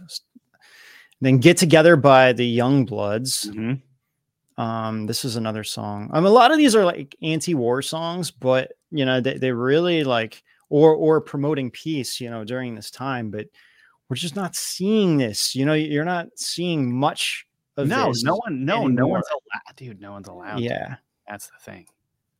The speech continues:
Speaker 1: Um, oh, or, okay. Then,
Speaker 2: No.
Speaker 1: okay, so one of the more newer ones, you know, I, I can definitely say, like, Smells Like Teen Spirit, you know? I mean, for better or for worse, this totally changed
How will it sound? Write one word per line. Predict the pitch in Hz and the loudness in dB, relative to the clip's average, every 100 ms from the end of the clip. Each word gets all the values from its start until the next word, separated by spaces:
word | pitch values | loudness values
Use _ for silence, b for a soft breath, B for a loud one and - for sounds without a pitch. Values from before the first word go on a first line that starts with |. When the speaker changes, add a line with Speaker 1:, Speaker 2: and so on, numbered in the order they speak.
| _ | _
Speaker 1:
Um, | 135 131 123 123 - | -2 0 -2 -4 -2
oh, | 180 - 226 | -2 -4 -12
or, | 131 135 | -8 -6
okay. | 123 101 - b b 151 | -6 -8 -12 b b 2
Then, | 175 185 - | 4 4 4
Speaker 2:
No. | |
Speaker 1:
okay, | 196 175 160 | 2 6 4
so | - 185 185 160 _ _ _ | 4 4 4 2 _ _ _
one | 147 254 330 | 6 8 8
of | 294 | 8
the | 226 | 6
more | 190 190 175 | 6 6 6
newer | 151 165 196 170 | 6 6 6 6
ones, | 131 123 117 123 110 | 4 0 -2 -6 -6
you | 135 | -4
know, | 127 | -2
I, | 139 143 | -2 -2
I | 147 | -4
can | 151 | -2
definitely | 160 165 165 | -4 -4 -6
say, | - 143 127 | -6 -4 -4
like, | 117 | -4
Smells | - 131 131 | -6 -6 -6
Like | 120 113 | -6 -8
Teen | - 110 | -10 -10
Spirit, | - - 107 98 _ - | -12 -14 -14 -16 _ -16
you | 110 | -12
know? | 110 113 113 | -10 -10 -8
I | 123 | -6
mean, | 123 123 117 _ _ _ _ _ _ _ | -6 -6 -8 _ _ _ _ _ _ _
for | 151 | -6
better | 123 165 220 214 | 4 6 6 4
or | |
for | - 165 | 2 0
worse, | 139 143 160 - | 2 2 2 -2
this | 127 139 - - | -4 -4 -6 -12
totally | - - 156 170 180 175 165 156 | -16 -8 0 2 2 2 2 0
changed | 143 - 151 143 127 120 - | -2 -6 -4 -4 -4 -6 -10